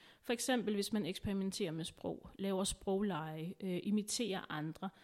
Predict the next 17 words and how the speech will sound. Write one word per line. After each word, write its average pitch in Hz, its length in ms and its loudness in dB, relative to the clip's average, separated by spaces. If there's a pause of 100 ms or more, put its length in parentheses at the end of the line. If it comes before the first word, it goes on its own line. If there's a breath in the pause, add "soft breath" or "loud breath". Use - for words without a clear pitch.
(300 loud breath)
siger 233 300 2
noget 220 200 2
for 220 80 -4
sjovt, 196 380 0
laver 208 220 4
nye 233 300 10
ord, 175 680 2
øh, 208 220 2
altså 190 160 -2
leger 214 360 4
med 233 120 6
sproget, 202 400 2
gør 233 180 6
noget 233 160 6
med 214 120 4
sproget 190 420 0
på, 202 240 2